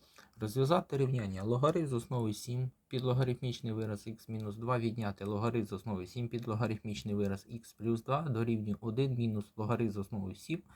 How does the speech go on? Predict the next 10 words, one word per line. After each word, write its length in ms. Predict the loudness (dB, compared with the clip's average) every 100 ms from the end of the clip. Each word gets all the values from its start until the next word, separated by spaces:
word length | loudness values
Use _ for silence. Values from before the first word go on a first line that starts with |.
| -20 -20 _
підлогарифмічний 840 | -2 0 2 0 0 -4 -4 0
вираз 260 | 0 0 -4 _ -20 -2
два 220 | 0 2
ікс 320 | 0 -4 -10 -6
мінус 380 | -4 -4 -6 -12
сім. 140 | -20 -20 -20 -20 -20 -20 -16
З 40 | -4
чого 320 | -2 2 4
варто 320 | 2 0 -6
почати? 460 | -8 -10 -12 -18